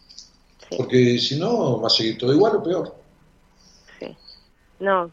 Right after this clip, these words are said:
Speaker 1: quiero, quiero estar bien y sin medicación. <laughs> Eh, eso es. Sé que,
Speaker 2: Eh,
Speaker 1: que, que
Speaker 2: a
Speaker 1: tengo que
Speaker 2: ver,
Speaker 1: resolver.
Speaker 2: no, tenés que tratar de estar bien y tomar tu medicación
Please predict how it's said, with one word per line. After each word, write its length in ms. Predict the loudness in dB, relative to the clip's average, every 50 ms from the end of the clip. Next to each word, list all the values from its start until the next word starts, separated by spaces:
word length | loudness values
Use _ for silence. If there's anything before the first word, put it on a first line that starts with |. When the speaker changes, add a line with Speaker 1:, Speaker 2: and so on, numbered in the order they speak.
| _ -2
Speaker 1:
quiero, 320 | 0 2 4 4 2 2 2
quiero 240 | 0 2 4 4 2
estar 320 | 0 _ 2 2 2 4
bien 280 | 2 2 4 4 4 4
y 260 | 4 4 4 4 2 0 -2
sin 160 | -2 -2 0
medicación. 760 | 0 0 0 0 0 -2 -2 -4 -6 -4 0 0 0 0 0 _ _ _ _ _ -18
<laughs> 520 | -16 -14 -6 -6 -6 -6 -6 -14 -14 -14 -12 -14 -14 -14 -14 -20 -20 -20 -20 -20 -18 -20 -20 -20 -20 _ -8
Eh, 200 | -4 -4 -4 -4 -8 _ -20 -20 -20 -20 -20 -20 _ _ _ 0
eso 340 | 0 0 0 -4 -8 -6
es. 140 | -6 -8 -10 -12 -20 _ _ -20 -20 -20 -20 -20 -20 _ _ _ _ -4
Sé 80 | 0
que, 180 | 2 4 4 4
Speaker 2:
Eh, 100 | 2 0
Speaker 1:
que, 180 | -2 -2 -2
que 120 | -2 -4 -6
Speaker 2:
a 40 | -2
Speaker 1:
tengo 160 | 0 2 4
que 40 | 6
Speaker 2:
ver, 200 | 6 4 4 2
Speaker 1:
resolver. 300 | -2 -4 -6 -6 -6 -4
Speaker 2:
no, 400 | 0 0 0 0 0 -4 -6 -6 -4
tenés 240 | -2 0 0 0 0 0
que 80 | -2
tratar 400 | -2 0 -2 -2 0 0 0 0
de 60 | -2 -4
estar 260 | -4 -4 -2 -2 0
bien 340 | 2 2 2 2 0 -2 -8 -8
y 80 | -8
tomar 500 | -6 -2 -2 -2 2 2 0 0 0 -2
tu 120 | -4 -6 -4
medicación 920 | -4 -4 -4 -4 -2 0 0 2 2 4 4 4 4 2 2 -2 -6 -8